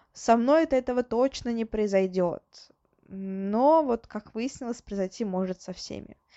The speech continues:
И непонятно, где, так скажем, бахнет в следующий раз, и что это будет, наводнение или обрушение или, или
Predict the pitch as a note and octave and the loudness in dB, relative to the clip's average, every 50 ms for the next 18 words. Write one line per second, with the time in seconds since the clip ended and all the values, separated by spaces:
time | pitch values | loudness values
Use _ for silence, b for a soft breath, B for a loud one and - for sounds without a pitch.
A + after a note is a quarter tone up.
0 | b b b b b b b b - D4+ F4 G#4 G4 - - C#4 C#4 C4 C4 C#4 | b b b b b b b b -4 0 2 2 2 4 4 2 2 4 4 6
1 | C#4+ D4+ D#4 D4+ C#4+ C#4 C4+ C4 B3+ A#3+ A3+ G3+ G3+ G#3+ A3+ A#3 A#3+ B3 B3 B3 | 6 6 4 2 0 0 0 0 0 -2 -6 -8 -4 -2 2 4 4 4 4 4
2 | B3 A#3+ A#3 A3 G3+ G3+ - G3 G3 - - - G3+ G3+ G3 G3 G3 F#3 F3+ F#3 | 6 6 6 6 4 2 -2 -10 -12 -10 -6 -2 -2 -2 -2 -2 -4 -2 0 2
3 | F#3 F#3+ G#3 G#3 - G#3+ G#3 - - - - - F3+ F3+ F3+ F#3+ F#3+ - - F#3 | 2 2 2 0 -6 -12 -14 -14 -16 -18 -8 -6 -6 -4 -4 -6 -8 -6 -6 -6
4 | E3 C3+ B2 F3 - - - - - G#3+ A3+ A3+ - G3 G3 F3+ F#3 F3 E3 E3+ | -4 -6 -6 -8 -10 -14 -12 -4 0 0 0 0 0 -4 -6 -4 -4 -4 -4 -6
5 | E3 - _ _ - - - F3 E3+ E3+ E3+ E3+ E3 E3 E3+ F#3 G#3 A#3 B3+ C4+ | -8 -12 _ _ -20 -18 -14 -10 -8 -6 -6 -6 -6 -4 -4 0 0 2 2 2
6 | C#4 C4+ C4+ C4 C4 C4 B3+ B3+ B3+ B3+ B3 A3+ G3 - - F#3 F#3 - - - | 2 0 0 0 0 0 2 2 4 4 4 4 2 0 -4 -10 -14 -10 -4 0
7 | G#3+ A3+ A#3+ B3 A#3+ A#3+ A#3 A#3 A3+ A3+ A3 A3 A3 G#3 - - F#3+ G3+ G#3+ G#3 | 2 2 2 2 0 -2 -2 -2 0 0 2 2 2 2 0 -2 -2 0 2 2
8 | G#3 G#3 G3 G3 | 4 4 2 0